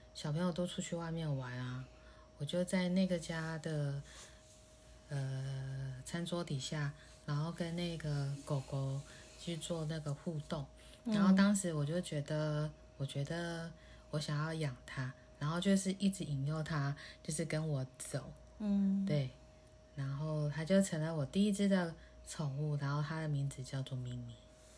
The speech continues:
Speaker 2: 公的还是母的？母的。
Speaker 1: 母的，
Speaker 2: 哦。
Speaker 1: 它很凶。
Speaker 2: 很凶。
Speaker 1: 对啊。
Speaker 2: 不认识人才凶吧？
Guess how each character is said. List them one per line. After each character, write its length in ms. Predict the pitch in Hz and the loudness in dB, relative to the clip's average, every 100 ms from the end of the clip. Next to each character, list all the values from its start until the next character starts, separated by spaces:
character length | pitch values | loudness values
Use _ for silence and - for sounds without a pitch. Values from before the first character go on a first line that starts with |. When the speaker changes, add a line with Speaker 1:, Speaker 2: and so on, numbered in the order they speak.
| - | -6
Speaker 2:
公 220 | - 226 214 | 2 4 4
的 100 | 185 | 2
还 60 | |
是 60 | 175 | 0
母 140 | 175 160 | -6 -10
的？ 80 | - 180 - | -12 -12 -6
母 260 | 196 190 165 | 0 2 2
的。 100 | 170 | 4
Speaker 1:
母 140 | 175 151 | 4 4
的， 420 | 175 156 143 139 - - | 2 2 2 -2 -10 -8
Speaker 2:
哦。 100 | 175 | -4
Speaker 1:
它 160 | 175 185 | 0 2
很 200 | - 185 | 4 2
凶。 580 | 185 170 143 131 131 123 - - - - - - - - - - - - - | 0 -2 -4 -4 -6 -8 -16 -20 -20 -20 -20 -20 -20 -20 -20 -20 -20 -18 -2
Speaker 2:
很 220 | 185 175 | -2 -2
凶。 460 | - 202 180 180 185 - | -2 0 0 -2 -6 -6
Speaker 1:
对 340 | 170 170 160 143 | -4 -2 0 -2
啊。 440 | 135 135 131 131 - - - | -4 -8 -10 -12 -16 -20 -2
Speaker 2:
不 80 | 214 | 0
认 240 | 240 233 | 2 0
识 120 | 226 | 0
人 280 | 233 180 175 | 2 2 0
才 140 | - 180 165 | -6 -10 -10
凶 200 | - 156 156 | -10 -10 -12
吧？ 160 | 160 | -14